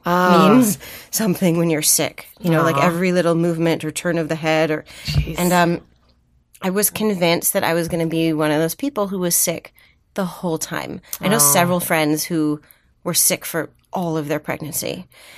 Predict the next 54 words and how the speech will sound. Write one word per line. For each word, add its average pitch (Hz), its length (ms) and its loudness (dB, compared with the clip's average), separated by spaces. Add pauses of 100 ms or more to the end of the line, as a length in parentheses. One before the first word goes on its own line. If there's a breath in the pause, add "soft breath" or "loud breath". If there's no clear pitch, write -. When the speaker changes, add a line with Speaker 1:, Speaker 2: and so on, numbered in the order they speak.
Speaker 2:
And 190 100 0
I 190 60 2
called 196 340 0
a - 20 0
bunch 170 240 0
of 160 60 -4
them 165 140 0
right 151 140 2
away 151 260 0
to 156 100 -12
find 165 220 -4
out, 160 80 -4
like, 165 120 -14
"What 170 140 -4
did 165 140 -8
you 175 80 -4
do? 170 280 -2
What - 240 -6
did 165 160 -4
you 165 80 -4
go 156 240 -2
on?" 151 320 0 (360 loud breath)
I 185 80 2
ended 190 180 4
up 247 100 2
being 175 220 2
on, 165 100 2
um, 151 300 2 (640)
going, 180 300 0
being 170 160 -2
prescribed 175 400 0
for 175 80 -4
my 160 120 2
doctor, 165 500 0
though 143 100 -2
midwives 170 420 2
can 175 140 -4
prescribe 156 380 -2
it - 80 -8
too, 156 260 -2 (420 loud breath)
a 160 60 -8
safe - 520 2 (160)
drug, 156 300 2
if 180 180 -14
anyone 156 280 4
is 151 260 -2 (160)
Speaker 1:
<laughs> - 460 -12
Speaker 2:
out 160 160 -2
there 165 160 2
and 147 80 0
experiencing 156 500 0
this, 147 180 2
called 160 280 -2
Diclectin, 160 640 -2